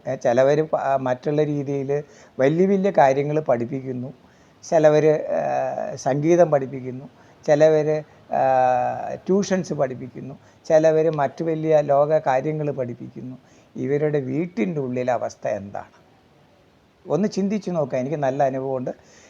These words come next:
എനിക്ക് ആ അനുഭവങ്ങൾ കിട്ടിക്കൊണ്ടിരിക്കുന്നുണ്ട്. അതുകൊണ്ട് അവരെ കുളിക്കുകയും അതുപോലെ തന്നെ ശരീരശുദ്ധിയും വരുത്തില്ല, വാക്ശുദ്ധിയില്ല,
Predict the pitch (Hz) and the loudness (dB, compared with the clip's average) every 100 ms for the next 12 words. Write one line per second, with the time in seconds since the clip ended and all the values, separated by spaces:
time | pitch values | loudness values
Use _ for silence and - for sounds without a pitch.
0 | - 165 185 196 196 190 156 160 175 180 | -2 0 4 6 6 6 4 4 2 2
1 | 180 170 156 151 143 127 117 110 - - | 0 -6 -10 -8 -6 -6 -8 -12 -20 -20
2 | _ _ _ _ _ _ _ _ _ 151 | _ _ _ _ _ _ _ _ _ -2
3 | 175 240 233 151 110 110 123 - _ _ | 2 2 2 0 -2 -4 -6 -12 _ _
4 | _ - 143 175 214 247 254 - _ _ | _ 0 4 6 8 6 2 -4 _ _
5 | _ _ _ _ - 190 208 208 262 269 | _ _ _ _ -4 4 6 6 2 2
6 | 240 254 - - _ 160 143 156 156 151 | 2 0 -2 -10 _ -2 0 0 0 0
7 | 147 143 - 117 147 202 214 208 254 240 | -4 -4 -2 0 2 4 2 0 2 2
8 | 226 214 202 208 202 - - - - 117 | 0 -2 -4 -2 -4 -6 -18 -20 -4 0
9 | 123 147 - 220 190 220 185 170 170 | 0 -2 -4 -2 0 0 -2 -4 -6